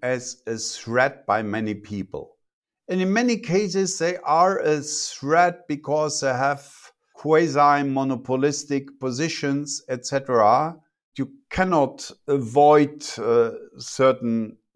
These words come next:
companies. You, you simply have to use their products or services. If I think of the internet, et cetera,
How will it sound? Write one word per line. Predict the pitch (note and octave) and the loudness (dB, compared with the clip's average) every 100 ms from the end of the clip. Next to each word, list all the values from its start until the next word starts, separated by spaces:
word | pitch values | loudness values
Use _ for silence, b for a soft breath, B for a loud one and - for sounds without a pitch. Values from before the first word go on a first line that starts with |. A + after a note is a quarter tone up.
| - | -4
companies. | B2+ B2 G#2+ G#2 B2 A#2+ - - | -4 -2 -6 -4 -6 -10 -18 -16
You, | A2 A2+ | -6 -4
you | A#2+ A#2+ A#2+ | -4 -6 -6
simply | - D3+ C3 A#2+ | -8 -8 -4 0
have | A#2 A#2+ - - _ _ | 2 2 -4 -20 _ _
to | B2+ | -2
use | C#3+ C#3+ | 0 2
their | - B2 | 2 2
products | B2 C3 A#2+ A#2 A#2 | 2 2 4 2 0
or | A2 | -6
services. | - B2+ A#2 A2+ - A#2 A#2 A2+ | -2 -2 -2 -6 -2 -2 -2 -8
If | A2 | -6
I | A2 | -6
think | A2 B2+ | -6 -6
of | A#2 - | -6 -8
the | C#3 | -10
internet, | C3+ B2 A#2 A#2 A#2 | -4 -2 -2 -2 -4
et | G#2+ G#2+ | -8 -8
cetera, | - A#2 G#2 G2+ A#2 | -8 -6 0 0 0